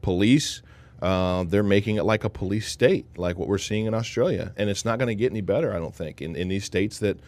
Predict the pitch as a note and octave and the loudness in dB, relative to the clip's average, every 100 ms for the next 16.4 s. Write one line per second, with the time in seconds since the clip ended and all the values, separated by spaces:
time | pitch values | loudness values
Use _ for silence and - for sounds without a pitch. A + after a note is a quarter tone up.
0 | - - - F2+ G2+ G2+ F2 F#2+ - G#2 | -20 -12 -4 -2 0 -2 -2 -2 0 0
1 | E2+ G2 E3 F#2 G#2+ - - E2+ F2+ F2 | 0 0 0 -2 -4 -6 -10 -6 -4 -4
2 | F2 F2 E2+ E2+ - - - - - F#2 | -4 -4 -4 -8 -12 -16 -14 -10 -4 0
3 | F2+ F2+ G2+ G#2 G2+ G2+ G2+ G#2+ F#3+ G#2 | 2 2 2 2 2 2 4 2 4 2
4 | G2+ - F2 F#2+ G2 G2 C#3+ G#2+ A#2 E3 | -2 -4 0 2 2 0 2 4 6 2
5 | D3+ B2+ C3 A#2 G#2+ A2+ F2+ F2+ - A2 | 2 0 2 2 2 0 -2 -4 -2 -4
6 | B2 G2+ F2+ F2+ F#2 F2 F2+ A#2 - B2+ | -2 -2 0 -2 -4 -2 -2 -4 -2 2
7 | A2 F2 F#2+ - - - F#2+ F#2+ F2 - | 4 4 0 -6 -16 -10 -4 -2 0 0
8 | G2+ A2 A2 A2+ B2+ G2 F#2 G2 - F2 | 2 2 2 2 2 2 2 0 -4 -4
9 | F#2+ A2+ A#2 - A2 G#2+ G#2+ G2 F2 F2+ | -2 -2 -2 0 0 0 -2 -2 -6 -8
10 | - E2+ F2+ G2+ G2+ A#2+ B2 F#2+ F#2 - | -6 -6 -4 -4 -2 0 2 2 2 -2
11 | - - E2 F#2+ F#2+ A#2 C#3+ - G3 G2 | -18 -6 -4 -2 0 0 2 4 4 4
12 | E2+ E2 C3 - - - - G2+ G2+ G2+ | 0 0 -4 -10 -20 -20 -4 2 4 4
13 | G#2 G#2+ - A2 G2+ G2+ A2 D#2 E2+ G#2+ | 0 -2 2 2 4 2 2 0 2 4
14 | G2 G#2+ - - G2+ A2+ A2 B2 A2 - | 4 0 -2 0 0 2 2 0 0 2
15 | G3+ A2 - C3+ C#4+ G3 A#2+ - F4 - | 4 4 2 6 6 6 2 2 2 2
16 | G#2+ F2+ C#2 | 0 -2 -8